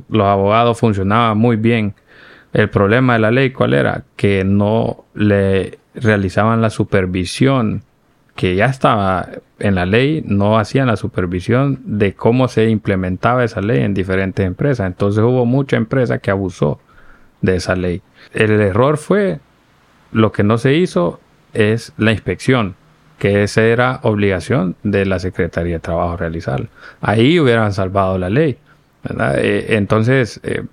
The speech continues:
eso es otro tema, pues, se politizó el asunto, pero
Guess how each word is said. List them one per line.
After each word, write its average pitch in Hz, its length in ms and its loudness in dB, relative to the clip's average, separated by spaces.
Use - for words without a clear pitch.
eso 120 360 0
es 117 60 0
otro 113 260 0
tema, 147 380 0
pues, 110 200 -8
se 95 100 -4
politizó 107 760 0
el 110 140 0
asunto, 165 600 0
pero 139 480 2